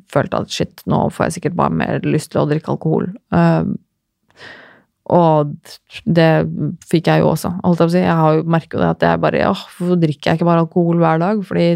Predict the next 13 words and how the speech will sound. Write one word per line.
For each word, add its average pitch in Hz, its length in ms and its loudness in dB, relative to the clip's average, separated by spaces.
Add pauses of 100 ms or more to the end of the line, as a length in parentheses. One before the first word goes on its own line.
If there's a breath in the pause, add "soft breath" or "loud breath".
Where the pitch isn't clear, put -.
det 170 140 2 (320)
gjør 165 180 2
jo 165 80 2
alt 160 220 -4
så - 80 -6
mye 170 100 0
lettere - 300 -2
om 170 100 0
jeg 160 140 2
bare 165 100 0
drikker. 160 360 -8 (200)
Og 170 80 2
det 165 60 2